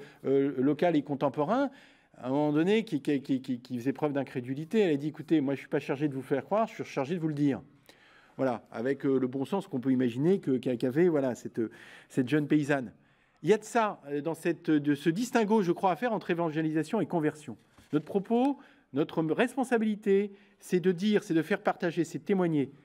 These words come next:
C'est pas de faire croire ou de convertir l'autre. La deuxième chose, me semble-t-il, quand même un peu élément de repère, c'est que, de mon point de vue, mais c'est peut-être parce que j'ai, euh, voilà, largement conscience de mes limites et de mon péché, il me semble que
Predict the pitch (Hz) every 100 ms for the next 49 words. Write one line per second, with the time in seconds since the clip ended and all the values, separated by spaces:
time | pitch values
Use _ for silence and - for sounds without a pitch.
0 | _ - 147 226 - 202 - - 190 220
1 | 196 175 160 175 160 156 151 110 92 -
2 | _ _ _ _ _ - _ 120 147 233
3 | 233 208 247 196 180 175 170 165 220 190
4 | 156 156 175 185 156 147 143 156 254 -
5 | 190 - 170 156 - _ _ _ _ _
6 | _ _ _ _ - - _ _ _ _
7 | _ _ _ 127 196 262 233 214 147 160
8 | 202 269 - _ _ _ _ _ _ _
9 | _ _ - _ _ 139 139 165 196 190
10 | - 190 160 175 175 147 147 131 170 190
11 | 180 165 - 175 190 190 151 180 - 226
12 | 165 165 165 185 233 185 156 156 160 -
13 | 196 240 240 170 156 247 240 - 185